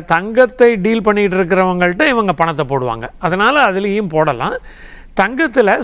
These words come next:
சேதாரம், ஐயா அவர்கள் குறிப்பிட்ட அந்த சேதாரம் செய்கூலி என்பது போகாமல் இருக்கணும்னா, தங்க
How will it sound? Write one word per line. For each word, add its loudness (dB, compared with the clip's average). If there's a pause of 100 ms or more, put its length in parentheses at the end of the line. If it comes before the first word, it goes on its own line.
(100)
சேதாரம், 2
ஐயா 4
அவர்கள் 2
குறிப்பிட்ட 2
அந்த 2
சேதாரம் 2
செய்கூலி 2
என்பது 0
போகாமல் 0
இருக்கணும்னா, -4 (380)
தங்க 0